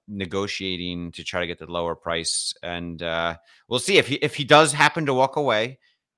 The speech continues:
then we'd also talked about yesterday, like, uh, what he sold eight point five billion of Tesla stock,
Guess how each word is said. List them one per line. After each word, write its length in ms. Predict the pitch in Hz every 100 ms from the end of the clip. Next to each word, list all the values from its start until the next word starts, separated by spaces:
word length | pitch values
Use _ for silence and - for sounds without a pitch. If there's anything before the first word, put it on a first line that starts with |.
| _ _
then 400 | 107 120 117 113
we'd 160 | 113 117
also 220 | 127 127
talked 260 | 117 123 113
about 120 | 113
yesterday, 260 | 110 120
like, 180 | 104 117 - - _ -
uh, 440 | - _ 50 50 - - _ _
what 260 | 120 156 - - - -
he 240 | 120 139
sold 400 | 131 165 175 147 -
eight 180 | 151 -
point 260 | 151 123
five 320 | - 131 135
billion 400 | 107 120 127 117
of 80 | 107
Tesla 360 | - 127 - 104
stock, 520 | - 143 135 85 -